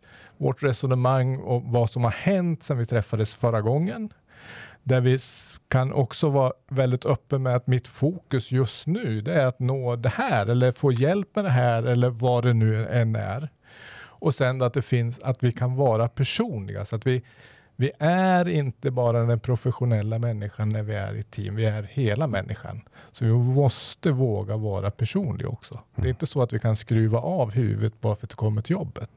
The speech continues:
Speaker 1: och sätta på oss jobbhuvudet.
Speaker 2: Ja, det vore en fantastisk grej i så fall.
Speaker 1: <laughs>
Speaker 2: Ja, nu fick jag så här konstiga
Speaker 1: Ja.
Speaker 2: bilder.
Speaker 1: Ja, ja,
Speaker 2: <laughs>
Speaker 1: ja.
Speaker 2: Men det vore, det vore,
Speaker 1: Ja.
Speaker 2: ja, på gott och ont. Men jag förstår vad du menar. Det här med att vara personlig och att, att man har med sig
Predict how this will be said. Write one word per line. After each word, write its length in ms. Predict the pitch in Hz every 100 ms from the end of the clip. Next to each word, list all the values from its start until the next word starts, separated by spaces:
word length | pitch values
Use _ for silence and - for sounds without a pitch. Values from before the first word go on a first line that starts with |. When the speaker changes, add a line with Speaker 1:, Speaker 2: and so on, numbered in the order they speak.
| - _ _ _ _ _ -
Speaker 1:
och 60 |
sätta 240 | - 110 104
på 160 | 113 110
oss 180 | - 123
jobbhuvudet. 800 | 110 107 - 175 90 - 101 - - _ _ _ _ _ _
Speaker 2:
Ja, 80 | -
det 80 | 95
vore 200 | 117 95
en 60 | 85
fantastisk 640 | 85 92 92 - 80 -
grej 120 | - 87
i 20 |
så 180 | 90 156
fall. 320 | 226 180 196
Speaker 1:
<laughs> 0 | -
Speaker 2:
Ja, 120 | 214
nu 140 | 135
fick 160 | 143 139
jag 80 | 113
så 80 | 123
här 40 |
konstiga 400 | - 123 95 117
Speaker 1:
Ja. 60 | 110
Speaker 2:
bilder. 320 | 110 117 120
Speaker 1:
Ja, 280 | - 165 170 - 185
ja, 280 | 190 151 160
Speaker 2:
<laughs> 100 | -
Speaker 1:
ja. 80 | 120
Speaker 2:
Men 100 | 123
det 80 | 120
vore, 220 | 135 165
det 160 | 113 -
vore, 120 | - - -
Speaker 1:
Ja. 140 | 107
Speaker 2:
ja, 240 | 90 82 -
på 80 | 113
gott 280 | 98 92 -
och 80 | 92
ont. 140 | 87
Men 120 | 110
jag 180 | 131 143
förstår 200 | 131 147
vad 120 | 123
du 40 | 131
menar. 320 | 131 135 92
Det 80 | 98
här 100 | 113
med 100 | 107
att 100 | 104
vara 200 | 104 101
personlig 640 | 101 139 123 98 92 92
och 180 | 110 98
att, 240 | - - - -
att 120 | -
man 140 | 95 101
har 80 | 101
med 320 | 110 131 98
sig 220 | -